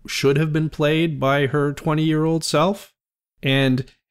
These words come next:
it was a scene where she comes home from university and she's accepted and realized that she's gay and has found out about her father's secret life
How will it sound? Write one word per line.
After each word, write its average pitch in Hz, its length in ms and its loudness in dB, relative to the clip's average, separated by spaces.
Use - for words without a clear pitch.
it 147 180 0
was 175 240 0
a 170 100 0
scene 131 680 0
where 120 320 2
she - 220 -2
comes 127 380 -4
home 135 600 0
from 117 540 -2
university 120 960 0
and 113 540 0
she's 156 760 -2
accepted 120 640 0
and 110 200 0
realized 117 520 0
that 107 120 -4
she's 151 380 -2
gay 113 520 -2
and 120 120 0
has 120 200 0
found 123 420 0
out 123 380 0
about 117 320 0
her 117 100 -2
father's 127 560 0
secret 135 400 -4
life 147 440 -2